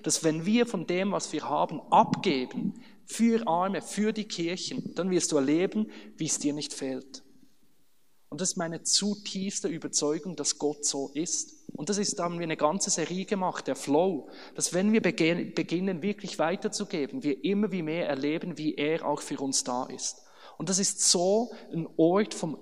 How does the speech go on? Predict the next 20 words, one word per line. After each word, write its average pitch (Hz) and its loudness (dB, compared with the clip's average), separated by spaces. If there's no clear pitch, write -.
aktiven, 196 -2
praktischen 160 -2
Christsein, 165 -4
ganz 143 0
besonders 135 -2
auch 127 -6
in 135 -8
den 123 -10
Finanzen. 120 -8
Und 151 -4
so, 190 2
glaube 151 4
ich, - -4
sollten 139 -2
sich 135 -6
Gemeinden 131 -6
finanzieren. 127 -4
Durch - -6
Menschen, 190 0
die 190 -4